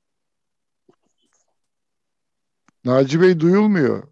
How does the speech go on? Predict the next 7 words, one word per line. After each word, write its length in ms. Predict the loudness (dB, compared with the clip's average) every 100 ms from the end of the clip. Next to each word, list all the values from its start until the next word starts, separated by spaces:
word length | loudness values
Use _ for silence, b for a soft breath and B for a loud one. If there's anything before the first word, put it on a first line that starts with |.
| _
Dudak 340 | -6 -2 0 0
hareketlerinden 600 | -2 -2 -4 -4 -4 -2
okumaya 420 | -4 -4 -6 -6
çalışıyorum 600 | -4 -6 -8 -8 -8 -6
ama 220 | -10 -10
zor 280 | -10 -8 -8
tabii. 380 | -8 -16 -18 -20